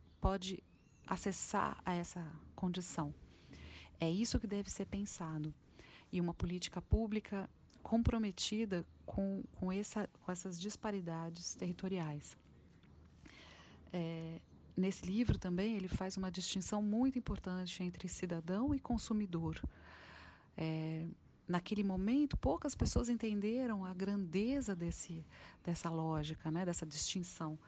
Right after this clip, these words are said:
aonde o, a cidadania era, era substituída por um discurso de direitos aos, ao consumidor. Então, eu tô pagando, eu tenho direito.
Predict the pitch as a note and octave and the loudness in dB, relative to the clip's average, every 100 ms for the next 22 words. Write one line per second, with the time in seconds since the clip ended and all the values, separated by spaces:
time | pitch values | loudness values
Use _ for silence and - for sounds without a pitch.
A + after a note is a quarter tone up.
0 | - - - - - - - F3+ E3+ F#3+ | -20 -20 -20 -20 -20 -20 -4 2 4 4
1 | G3+ F3+ G3+ - - - - - F#3+ - | 2 0 -6 -8 -20 -20 -18 -2 0 0
2 | - F3+ F3+ F3 F3+ A3 A#3 G#3+ G#3+ - | -4 -2 2 2 4 4 2 2 -2 -4
3 | - F#3+ F#3+ - A#3+ B3 A3+ - F#3 F#3+ | -4 -2 0 2 2 4 2 -2 -2 2
4 | A#3 C4 F#3+ F3 - G3 F3+ F3+ - B3 | 2 2 0 2 2 4 0 -4 -2 2
5 | C#4 - G3+ F3+ F3 G3 A3 C4+ B3+ B3+ | 2 2 -2 -2 0 2 2 2 0 2
6 | - - - - - G#3 - A#3 - B3 | -2 -4 -10 -6 -2 0 2 2 4 4
7 | B3+ F#3 F3+ F3 - - - - F3+ F#3 | 4 4 2 0 -8 -14 -14 -6 0 2
8 | F#3 G3+ A#3+ A#3 G3+ A3+ B3+ B3 A#3 A3+ | 2 0 2 2 4 4 4 2 0 2
9 | B3 G#3 F3+ F3+ - | 2 0 -2 6 4